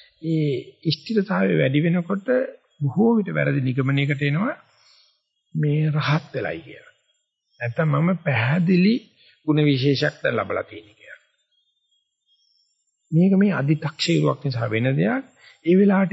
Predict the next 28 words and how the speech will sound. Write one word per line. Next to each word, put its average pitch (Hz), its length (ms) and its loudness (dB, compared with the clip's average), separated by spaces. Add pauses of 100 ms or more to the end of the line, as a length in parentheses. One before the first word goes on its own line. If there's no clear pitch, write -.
යෝගාවචරයට 147 680 2
දැනෙන 139 360 -2
මේ 120 140 -4
ප්‍රීතියත් 151 640 -2
ප්‍රමෝදයත් 147 640 -2
නිසා, 127 320 -8
විශේෂයෙන් 123 380 -14
ප්‍රමෝදයත් 127 560 -4
ප්‍රීතියත් 117 400 -6
නිසායි 113 280 -8
කියලා 98 200 -10
යොදන්න 117 360 -4
ඕනේ. 233 220 -6 (360)
මේක 147 220 0
නිසා 170 280 -2
මේක 175 220 -4
තව 143 300 -2
දුරටත් 160 420 -4
ස්ථිරසාර 135 520 -8
වෙනවා. - 280 -20 (1200)
ස්ථිරසාර 170 500 0
වෙලා 135 260 0
ඉතින් 196 300 -6
ගුරුවරුන්ට 151 500 -2
ගිහිල්ලා 131 360 -6
විවිධාකාර 156 840 -4
විදිහට 151 320 -10
මේක 180 160 -8